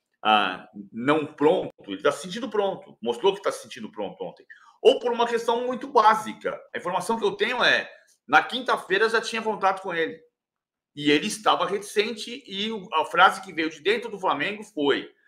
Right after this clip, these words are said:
"Estava se tentando convencer o Felipe Luiz a aceitar." Uma razão pra isso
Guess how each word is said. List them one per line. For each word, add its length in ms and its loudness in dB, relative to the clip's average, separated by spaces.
"Estava 420 2
se 160 -12
tentando 520 -2
convencer 480 -4
o 80 -14
Felipe 220 -6
Luiz 440 -6
a 200 8
aceitar." 640 0
Uma 240 4
razão 500 0
pra 180 2
isso 520 -8